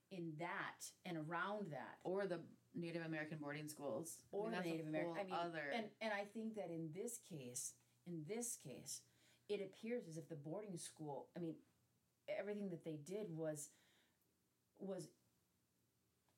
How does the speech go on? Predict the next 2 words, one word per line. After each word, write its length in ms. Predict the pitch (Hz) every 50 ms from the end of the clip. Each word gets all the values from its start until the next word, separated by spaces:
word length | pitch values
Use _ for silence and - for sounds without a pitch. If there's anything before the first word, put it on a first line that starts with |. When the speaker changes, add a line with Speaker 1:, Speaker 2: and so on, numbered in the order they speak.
| _ _ _ _ _ _ _ _ _ _ _ _ _ _ _ _ _ _ _ _ _ _ -
Speaker 1:
<sighs> 60 | - - - - - - - - - - - - - - - - - _ _ _ _ _ _
they, 220 | 196 190 190 175